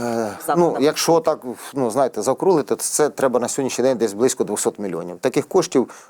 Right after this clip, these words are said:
Speaker 1: в громади на реалізацію цих проєктів сьогодні немає. Тому ми беремо кошти, я сказав, двадцять два мільйона із, е,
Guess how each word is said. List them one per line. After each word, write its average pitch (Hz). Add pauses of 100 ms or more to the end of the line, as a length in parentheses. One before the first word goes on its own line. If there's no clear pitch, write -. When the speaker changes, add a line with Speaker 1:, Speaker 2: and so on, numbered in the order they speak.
Speaker 1:
в 95
громади 113 (760)
на 127
реалізацію 117
цих -
проєктів -
сьогодні 98
немає. 98
Тому 135
ми 127
беремо 120 (200)
кошти, 110 (440)
я 117
сказав, 107
двадцять 120
два 113
мільйона 110
із, 104
е, 95